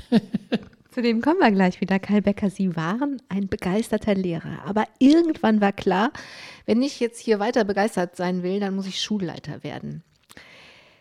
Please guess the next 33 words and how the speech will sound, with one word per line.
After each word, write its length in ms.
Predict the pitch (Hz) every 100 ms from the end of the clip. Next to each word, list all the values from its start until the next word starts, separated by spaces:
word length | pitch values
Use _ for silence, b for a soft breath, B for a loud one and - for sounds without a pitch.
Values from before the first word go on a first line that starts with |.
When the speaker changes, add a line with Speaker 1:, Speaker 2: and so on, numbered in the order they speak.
| B B B -
Speaker 2:
Warum 960 | 202 233 240 202 240 311 349 330 320 302
wollten 540 | 208 202 254 311 233 214
Sie 100 | 208
das? 300 | 226 262 -
Oder 200 | 226 202
ich 140 | 226
frag 240 | - 226
mal 120 | 220 196
anders, 360 | 226 226 220
warum 340 | 202 185 180 -
mussten 760 | 165 185 247 381 - - - 160
Sie 200 | 165 165
das? 440 | - - - - -
Ne? 140 | 185 196
Warum 220 | 196 214
war 100 | 247
das 160 | 269
eine 180 | - 196
Notwendigkeit, 840 | 202 262 - 190 196 208 - 202 202
dass 140 | 196
Sie 120 | 190
Schulleiter 580 | 190 - 254 196 190 180
wurden? 240 | 180 190 185
Welche 240 | 185 180
Not 400 | 180 247 320 -
musste 280 | 220 - 196
denn 240 | 170 160
gewendet 520 | 147 - 185 214 -
werden? 340 | - - - 151 - - b b b b b b b b _
Speaker 1:
Ja 140 | 165
gut, 360 | 156 147 123 -
man, 420 | 120 123 127 131 - - -
äh, 220 | - -